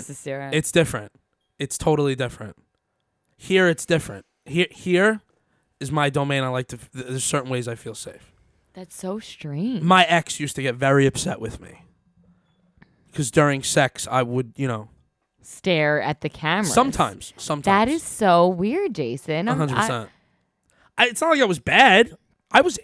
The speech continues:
Speaker 1: I was into
Speaker 3: I'd be
Speaker 1: it. I was
Speaker 3: like, "Look at
Speaker 1: focused.
Speaker 3: me.
Speaker 1: I
Speaker 3: Don't
Speaker 1: was
Speaker 3: look at the
Speaker 1: focused.
Speaker 3: cameras."
Speaker 1: I was, she,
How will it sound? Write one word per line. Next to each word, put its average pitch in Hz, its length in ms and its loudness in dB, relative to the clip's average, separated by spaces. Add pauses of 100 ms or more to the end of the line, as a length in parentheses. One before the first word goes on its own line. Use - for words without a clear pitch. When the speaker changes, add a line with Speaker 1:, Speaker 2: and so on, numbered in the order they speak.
Speaker 1:
I 285 120 8
was 370 140 4
into 214 100 6
Speaker 3:
I'd 240 120 4
be 285 100 6
Speaker 1:
it. - 40 6
I - 60 8
was 277 160 6
Speaker 3:
like, 277 60 0
"Look - 200 4
at - 40 6 (100)
Speaker 1:
focused. 277 100 -4
Speaker 3:
me. 277 600 0
Speaker 1:
I 175 80 8
Speaker 3:
Don't 254 100 10
Speaker 1:
was 311 100 6
Speaker 3:
look - 80 -2
at 403 60 -2
the 302 60 12 (280)
Speaker 1:
focused. 151 260 2
Speaker 3:
cameras." 156 520 -8
Speaker 1:
I 226 100 2
was, - 140 -8
she, - 280 -2